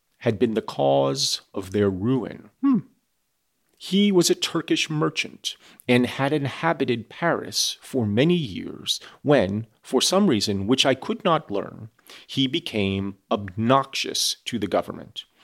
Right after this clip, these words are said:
He was seized and cast into prison the very day that Saifi arrived from Constantinople to join him. He was tried and condemned to death. The injustice of his sentence was very flagrant.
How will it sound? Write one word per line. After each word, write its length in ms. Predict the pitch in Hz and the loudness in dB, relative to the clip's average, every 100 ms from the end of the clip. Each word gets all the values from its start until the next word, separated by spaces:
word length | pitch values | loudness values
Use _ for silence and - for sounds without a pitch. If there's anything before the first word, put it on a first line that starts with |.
| _ - | _ -2
He 180 | 131 | 0
was 180 | 98 98 | 2 2
seized 720 | - - 180 180 180 175 - - | 4 4 2 0 0 -2 -4 -2
and 240 | 113 107 | -2 -2
cast 480 | - - 165 165 - | -4 2 2 2 -2
into 400 | - 127 - 110 | -4 -4 -4 -8
prison 500 | - - 170 175 170 | -4 0 4 4 4
the 80 | 127 | 2
very 480 | 104 98 170 196 175 | 0 4 6 8 6
day 400 | 120 87 76 - - - | 4 0 -2 -10 -18 0
that 220 | 131 127 | 4 4
Saifi 600 | - - 185 190 - 143 - | 4 4 4 4 0 0 2
arrived 640 | 110 101 143 135 110 110 | 2 4 2 4 2 0
from 240 | - 131 120 | -4 -4 -4
Constantinople 1080 | - 107 110 110 104 - 104 135 156 104 104 | -4 -4 -4 -4 -4 -2 4 4 4 0 -2
to 160 | - | -4
join 340 | 117 143 196 208 | -2 0 2 0
him. 240 | 92 104 - _ _ - - - - | -4 -16 -20 _ _ -18 -16 -16 0
He 140 | 143 | 4
was 260 | 117 113 - | 4 4 0
tried 720 | - - 151 151 156 170 175 _ - | -2 0 2 2 2 0 -4 _ -2
and 180 | 123 120 | 0 0
condemned 800 | 123 113 92 131 135 135 135 - - | 2 2 4 4 4 2 -4 -10 -8
to 280 | - 113 104 95 | -2 0 -2 -4
death. 440 | - 95 - - - _ _ _ _ _ _ _ - | -4 -4 -6 -14 -20 _ _ _ _ _ _ _ -2
The 160 | 135 143 | 4 6
injustice 640 | 120 151 160 - 156 - | 6 6 4 4 0 2
of 200 | 117 - | 0 0
his 180 | 113 - | 0 2
sentence 600 | 135 - 135 127 - 104 | 2 2 0 -2 -2 -4
was 160 | 92 | -6
very 420 | 85 82 147 175 | 0 6 8 8
flagrant. 600 | 151 - - - - - | 2 -4 -10 -12 -16 -16